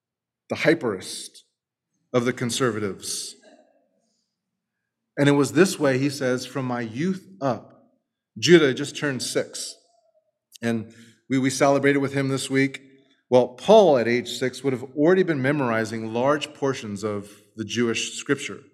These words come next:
At age ten, he would have already memorized, um, large chunks of the oral law. At thirteen, he would have become a son of the commandment, a full-fledged member of the adult community where he has an obligation to obey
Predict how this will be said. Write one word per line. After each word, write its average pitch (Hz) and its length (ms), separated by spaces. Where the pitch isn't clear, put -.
At 143 100
age 165 280
ten, 180 280
he 156 120
would 151 120
have 123 160
already 165 280
memorized, 156 760
um, 117 360
large 135 460
chunks 156 340
of 117 140
the 123 60
oral 147 380
law. 143 520
At 151 220
thirteen, 196 600
he 165 100
would 170 120
have 151 60
become 160 580
a 143 80
son 190 420
of 175 160
the 156 80
commandment, 147 540
a 139 100
full-fledged 202 760
member 151 360
of 117 180
the 135 140
adult 143 420
community 151 460
where 131 140
he 135 120
has 151 140
an 147 60
obligation 147 1160
to 151 180
obey 143 540